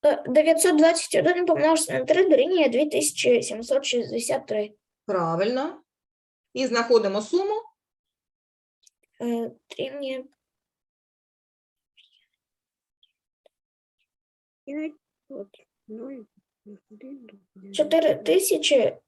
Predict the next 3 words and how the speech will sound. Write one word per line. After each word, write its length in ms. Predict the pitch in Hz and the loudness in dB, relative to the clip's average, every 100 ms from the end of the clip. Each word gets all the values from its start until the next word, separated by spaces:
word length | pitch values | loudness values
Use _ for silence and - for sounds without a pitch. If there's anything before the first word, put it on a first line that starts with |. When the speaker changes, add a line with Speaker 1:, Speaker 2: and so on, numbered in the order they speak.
| _ _ | _ _
Speaker 1:
сто 680 | - - - 294 302 - - _ _ _ _ _ _ _ _ _ _ _ _ _ _ _ _ _ _ - | -8 -6 2 4 4 2 -10 _ _ _ _ _ _ _ _ _ _ _ _ _ _ _ _ _ _ -8
дев'яносто 960 | 240 233 240 240 269 277 - 247 214 | -2 0 2 2 0 -2 -2 -2 -2
п'ять. 420 | - 240 226 - | 0 0 0 -8